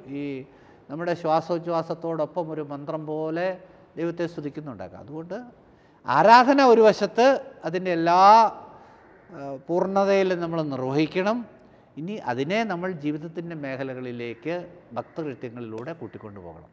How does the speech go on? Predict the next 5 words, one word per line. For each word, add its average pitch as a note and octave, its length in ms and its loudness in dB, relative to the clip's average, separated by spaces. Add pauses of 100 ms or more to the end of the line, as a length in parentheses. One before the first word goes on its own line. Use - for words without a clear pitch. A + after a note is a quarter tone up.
ഇതാണ് E3+ 340 2
പൊതുവായിട്ട് D#3 680 6 (720)
ആരാധനക്രമത്തെക്കുറിച്ചും D3 1120 2 (200)
ഭക്താനുഷ്ഠാനങ്ങളെക്കുറിച്ചും B2 1200 -4
പറയാനുള്ളത്. E2+ 440 -12